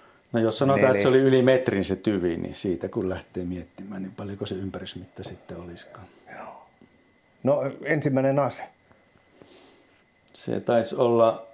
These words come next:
Speaker 1: se taisi olla, tota, semmoinen yksipiippunen, äh, leijonan haulikko, hanallinen, joka mulla on edelleen. Kunnostutin sen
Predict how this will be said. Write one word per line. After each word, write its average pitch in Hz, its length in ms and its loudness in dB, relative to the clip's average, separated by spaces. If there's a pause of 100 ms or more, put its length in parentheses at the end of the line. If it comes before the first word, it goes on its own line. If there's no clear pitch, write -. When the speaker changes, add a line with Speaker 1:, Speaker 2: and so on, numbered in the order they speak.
(120)
Speaker 1:
se - 160 -6
taisi 117 340 2
olla, 117 180 4
tota, 117 580 0 (340)
semmoinen 113 480 0
yksipiippunen, 104 920 -2 (100)
äh, - 60 -18 (1800)
leijonan 104 600 0
haulikko, 92 600 -2
hanallinen, 85 640 -8
joka 95 240 -4
mulla 98 340 -2
on 104 100 -2
edelleen. 90 600 -4
Kunnostutin 90 720 -2
sen 82 300 -8